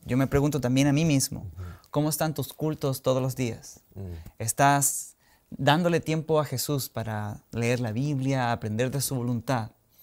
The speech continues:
Speaker 1: ¿Estás... Eh, siendo temperante con tu vida, no?
Speaker 2: Mm.
Speaker 1: Entonces, eso es muy importante, es clave.
Speaker 2: Empezando este año, es, yo creo
Speaker 1: Claro.
Speaker 2: que eso es lo, lo primordial, ¿no? De, de examinarnos
Speaker 1: Ujú.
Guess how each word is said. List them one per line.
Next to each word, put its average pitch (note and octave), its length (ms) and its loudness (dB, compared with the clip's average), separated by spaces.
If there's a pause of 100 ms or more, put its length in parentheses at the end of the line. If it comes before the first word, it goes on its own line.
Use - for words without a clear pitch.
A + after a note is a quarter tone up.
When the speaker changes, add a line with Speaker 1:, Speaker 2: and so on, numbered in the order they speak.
(440)
Speaker 1:
¿Estás... D3 800 4 (380)
Eh, A#2 540 2
siendo F#3+ 360 0
temperante E3 520 0
con D3+ 160 -2
tu C3+ 120 -2
vida, C#3 340 -2
no? B2 160 -2
Speaker 2:
Mm. G2 400 -6 (380)
Speaker 1:
Entonces, D#3+ 800 2 (260)
eso F3+ 220 -4
es F3+ 100 -2
muy G#3 180 4
importante, A3 800 -2
es C3 180 0
clave. - 160 6
Speaker 2:
Empezando E3 360 6
este D3 260 4
año, A2 500 2 (220)
es, A2 200 -4
yo B2 100 0
creo C3+ 80 8
Speaker 1:
Claro. D3 80 8
Speaker 2:
que C#3+ 60 6
eso D3+ 140 2
es C#3+ 160 -2
lo, A2+ 320 6
lo F#2+ 220 2
primordial, G#2 600 2
¿no? A#2 120 2
De, G#2 260 2 (320)
de A2 100 2
examinarnos C3+ 1000 2 (140)
Speaker 1:
Ujú. D3 420 4